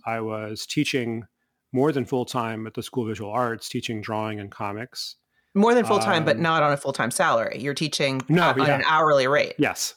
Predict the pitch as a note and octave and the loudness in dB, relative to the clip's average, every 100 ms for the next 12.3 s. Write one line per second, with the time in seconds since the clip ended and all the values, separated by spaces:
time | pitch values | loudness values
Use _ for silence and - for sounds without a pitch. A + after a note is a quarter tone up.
0 | _ - C#3 G#2 A2+ A#2 C3 B2+ B2 A2+ | _ -2 0 0 -2 -2 0 0 0 -4
1 | - - D3 D#3 E3 D3+ C#3+ C#3+ C3+ B2+ | -4 -2 0 2 0 2 0 2 0 0
2 | C#3+ C#3 C3+ B2+ B2+ B2 B2+ B2 C3 D3+ | 0 0 -2 -2 -2 0 0 0 -2 -2
3 | B2+ A#2 A2 A2 A2 A2+ G2 B2 G#2+ B2 | 0 0 -2 -6 -6 -8 -6 -8 -8 -10
4 | A#2+ A2 B2+ B2 A2 A2 B2+ B2 C3+ C#3 | -10 -4 0 0 -2 -2 0 0 0 -2
5 | C3 - A#2 A2+ - A#2 G#2 G#2 A2+ A2+ | -4 -6 -6 -6 -6 -8 -10 -6 -4 -4
6 | A2 G#2+ G#2+ _ _ _ _ - A2 G2+ | -4 -4 -8 _ _ _ _ -10 -8 -6
7 | B2 G#2+ - C3 B2 - A2 G2+ G#2 - | -6 -4 0 0 0 -4 -6 -6 -6 -10
8 | G#3 A#2 A2 G#2 G2+ G2+ A2 - A2 G#2 | -12 -12 -8 -6 -4 -4 -6 -8 -6 -6
9 | G#2 G#2+ A#2 G#2+ G2 - F#3+ B2 A#2 G#2 | -6 -8 -8 -10 -8 -4 -2 -2 -2 -6
10 | A#2 A2+ A2 - - - - C#3+ C3+ C3 | -6 -6 -6 -10 -20 -20 -6 -4 0 0
11 | B2+ - A#2+ G#2 A#2+ B2+ A2 G#2+ A#2+ G#2 | -2 -4 -6 -4 -4 -4 -6 -6 -6 -6
12 | G#2 A#2 A2 | -6 -6 -8